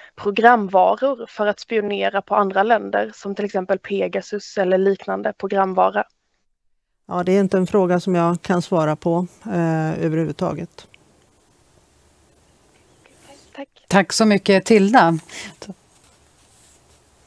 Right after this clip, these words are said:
Speaker 3: Då fortsätter vi med Sveriges Radio och Torbjörn Ek på podden Gräns. Varsågod.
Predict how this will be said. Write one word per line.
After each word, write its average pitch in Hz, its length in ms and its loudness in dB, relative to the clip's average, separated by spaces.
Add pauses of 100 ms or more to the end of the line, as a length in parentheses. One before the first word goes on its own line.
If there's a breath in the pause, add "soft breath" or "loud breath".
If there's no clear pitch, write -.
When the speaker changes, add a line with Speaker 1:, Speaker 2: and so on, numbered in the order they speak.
(480 soft breath)
Speaker 3:
Då 202 180 6
fortsätter 277 420 6
vi 311 60 10
med 285 100 8
Sveriges 240 360 6
Radio 196 340 8
och - 220 2
Torbjörn 185 460 6
Ek - 380 4
på 175 80 2
podden 165 380 4
Gräns. 180 580 2
Varsågod. 202 580 4